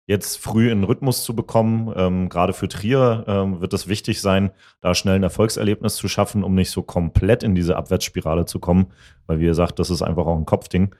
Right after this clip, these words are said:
Aber letzten Endes, ähm, werden die Teams wahrscheinlich bis zum Ende relativ nah beisammen bleiben und dann,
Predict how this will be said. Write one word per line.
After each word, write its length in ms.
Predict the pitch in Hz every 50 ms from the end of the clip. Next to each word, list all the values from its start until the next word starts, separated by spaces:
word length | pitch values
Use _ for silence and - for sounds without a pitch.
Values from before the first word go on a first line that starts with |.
| _ - - _
Aber 160 | - 90 82 87
letzten 360 | 87 92 - - - - 90
Endes, 720 | - - 82 95 117 131 135 135 123 113 - - - - -
ähm, 480 | - 95 95 95 92 92 - - 87 -
werden 460 | - 107 101 - - 92 92 95 98
die 80 | 90 90
Teams 360 | - - 107 104 95 - -
wahrscheinlich 500 | 87 87 - - 95 92 92 92 - -
bis 160 | - 92 - -
zum 140 | 107 92
Ende 260 | 82 87 98 101 92 -
relativ 420 | 90 92 98 98 - 98 90 -
nah 180 | 95 90 90 87
beisammen 420 | 78 85 82 80 85 92 107 107
bleiben 340 | 101 104 98 98 98 98 95
und 160 | 90 90 80 78
dann, 260 | 80 82 95 98